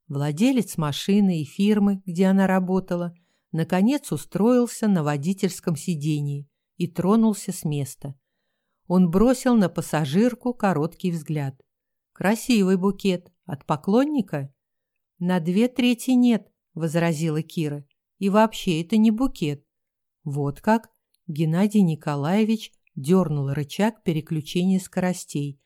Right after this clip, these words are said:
и его рука пролетела в нескольких сантиметрах от ноги Киры. «Это три розы», объяснила Новикова. «От кого третья роза, я не знаю,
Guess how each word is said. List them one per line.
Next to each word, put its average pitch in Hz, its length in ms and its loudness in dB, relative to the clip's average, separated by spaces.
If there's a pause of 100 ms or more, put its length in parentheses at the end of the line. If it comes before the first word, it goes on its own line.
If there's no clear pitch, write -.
(460)
и 185 80 0
его 180 340 4
рука 196 360 2
пролетела 208 800 0 (280)
в 147 100 -4
нескольких 247 720 2
сантиметрах 196 960 0 (100)
от - 200 -6
ноги 156 340 -2
Киры. 147 500 -8 (680)
«Это 254 380 0
три 208 380 2
розы», 143 500 0 (200)
объяснила 156 720 -4
Новикова. 139 640 -6 (400)
«От - 220 -6
кого 175 280 2
третья 233 540 0
роза, 139 380 -6 (140)
я 165 260 0
не 254 140 2
знаю, 147 480 -4